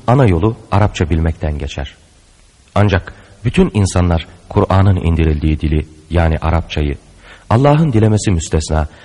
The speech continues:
öğrenme imkanına sahip olamadıklarına göre,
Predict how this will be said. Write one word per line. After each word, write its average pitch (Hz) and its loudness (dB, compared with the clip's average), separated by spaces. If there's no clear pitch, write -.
öğrenme 113 4
imkanına 85 0
sahip 80 -2
olamadıklarına 76 0
göre, 73 -4